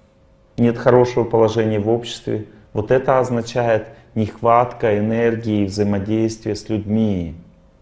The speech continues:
У меня не хватает доброго взаимодействия с людьми. Чем больше это доброе взаимодействие с людьми,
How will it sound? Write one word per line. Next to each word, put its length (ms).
У 80
меня 260
не 140
хватает 680
доброго 520
взаимодействия 840
с 40
людьми. 460
Чем 220
больше 340
это 160
доброе 400
взаимодействие 680
с 40
людьми, 540